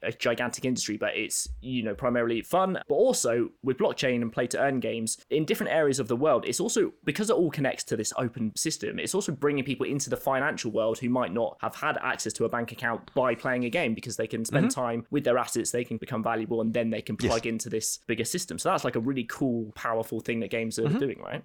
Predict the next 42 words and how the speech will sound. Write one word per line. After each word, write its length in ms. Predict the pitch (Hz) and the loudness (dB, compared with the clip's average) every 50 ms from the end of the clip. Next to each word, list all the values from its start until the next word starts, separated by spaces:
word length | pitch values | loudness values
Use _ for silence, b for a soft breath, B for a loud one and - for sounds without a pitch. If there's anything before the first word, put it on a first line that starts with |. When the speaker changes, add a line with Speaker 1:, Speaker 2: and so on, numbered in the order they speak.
| _ - | _ -14
Speaker 2:
Yes. 500 | - 120 123 92 71 - - - - - - | -6 -2 -2 -2 0 -2 -4 -8 -8 -8 -4
Well, 160 | 123 147 151 | 0 2 4
I 80 | 143 139 | 4 4
think 240 | - 170 151 - | 4 2 0 2
the, 240 | - 123 113 107 101 - B B | 2 4 4 4 4 0 B B
I 80 | - 117 | -2 0
think 180 | - 175 175 - | 0 0 0 0
the 100 | 127 110 | -2 -2
thing 220 | - 127 123 120 | 0 0 0 2
is 220 | 110 107 101 - | 2 0 0 0
that 280 | - 95 87 - - - b b b | 0 0 0 0 -2 -6 b b b
blockchain 480 | 113 123 135 - - - 113 107 101 | 0 0 0 2 0 0 2 2 2
fundamentally, 680 | - - 117 107 98 95 92 98 104 - - 87 92 90 | 0 0 -2 0 0 0 -2 -2 -2 -4 -6 -6 -4 -2
you 120 | 87 90 | -2 0
know, 140 | 87 87 87 | 0 0 0
was 260 | 87 82 - - - - | 0 -2 -2 -4 -4 -2
originally 440 | 98 92 104 104 - 110 101 92 90 | -2 -2 -2 -2 -2 -2 -2 -2 -2
conceived 560 | - 90 82 - - 101 98 95 90 - - | -2 -4 -6 -6 -6 -6 -6 -6 -8 -8 -8
as 220 | - 82 78 - | -6 -6 -4 -4
a, 220 | 85 82 85 80 - - | -4 -2 -4 -4 -6 -6
as 220 | 87 85 85 85 | -6 -6 -4 -4
a, 300 | 85 80 80 78 - - - _ - | -4 -4 -4 -4 -8 -10 -14 _ -10
um, 280 | 50 - - - - - | -10 -10 -10 -12 -14 -10
for 180 | - - 107 | -6 -4 -4
financial 380 | - - 95 82 85 - - 92 | 0 0 0 0 0 -2 -4 -6
services, 600 | - 87 78 73 80 - - - - - - - _ | -4 -4 -4 -4 -4 -6 -6 -8 -10 -14 -16 -16 _
you 120 | - - - - | -14 -12 -10 -10
know, 60 | - | -10
for 180 | - - 143 | -6 -2 0
Bitcoin. 380 | 139 196 202 - - - 52 - - _ | 0 0 0 0 -2 -6 -6 -6 -10 _
And 160 | - 120 117 110 | -2 0 0 2
the 100 | 117 104 | 2 2
idea 320 | 95 104 - 120 147 147 | 2 0 0 -2 -2 -2
behind 400 | - 110 - - 107 110 113 107 | -2 -2 -2 0 0 0 0 2
it 180 | 98 - - - | 0 0 -2 -4
that's 180 | 85 - - | -8 -6 -4
so 200 | - - 110 104 | -2 0 0 0
powerful 580 | - - 101 95 101 107 110 101 - - 90 87 | 0 0 0 0 2 0 0 -2 -4 -6 -6 -4
is 120 | 90 - | -4 -4
the 140 | - 104 95 | 0 0 0
idea 420 | 90 92 90 - 101 104 110 110 95 | 2 0 0 0 0 0 0 0 0
that 360 | 80 87 85 80 - - - | 0 -2 -2 -2 -2 -8 -14